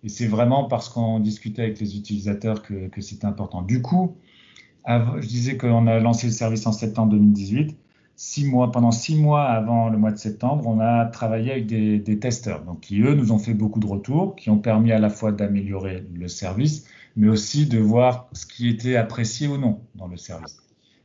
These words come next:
Et on vient de faire également un audit auprès des, d'usagers. Alors, ça, c'est pas un, une enquête, un questionnaire, ça, on l'a fait il y a deux ans,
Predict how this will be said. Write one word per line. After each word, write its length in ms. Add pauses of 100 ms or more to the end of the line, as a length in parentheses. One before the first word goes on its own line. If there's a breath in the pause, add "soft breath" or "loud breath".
Et 200
on 140
vient 300
de 140
faire 300
également 440
un 140
audit 400
auprès 540
des, 320
d'usagers. 640
Alors, 180
ça, 300
c'est 200
pas 240
un, 400 (400 soft breath)
une 160
enquête, 440
un 80
questionnaire, 720
ça, 180
on 60
l'a 120
fait 240
il 60
y 60
a 80
deux 260
ans, 300